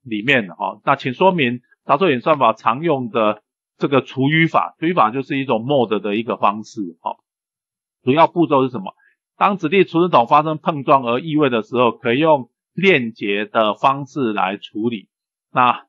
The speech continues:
链接有一个叫 collision 哦，就是一个合并链接跟什么 separate chaining 哈，这个分别链接的技巧是什么哈？那杂凑的方式啊，这我们，这应该是我们，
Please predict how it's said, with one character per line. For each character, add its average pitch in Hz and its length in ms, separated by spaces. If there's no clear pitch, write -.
链 180 300
接 127 180
有 120 200
一 151 60
个 143 180
叫 127 200
collision 123 640
哦， 107 220
就 131 140
是 131 180
一 131 200
个 117 320
合 143 140
并 180 120
链 151 220
接 110 260
跟 139 240
什 127 120
么 98 360
separate 107 680
chaining 123 520
哈， - 260
这 127 80
个 113 240
分 160 260
别 104 480
链 139 340
接 98 300
的 101 340
技 160 180
巧 95 280
是 117 100
什 98 120
么 85 140
哈？ 101 260
那 147 440
杂 165 260
凑 180 400
的 117 680
方 156 280
式 139 200
啊， 95 100
这 180 160
我 123 40
们， 113 300
这 165 160
应 147 80
该 143 120
是 147 100
我 120 80
们， 104 420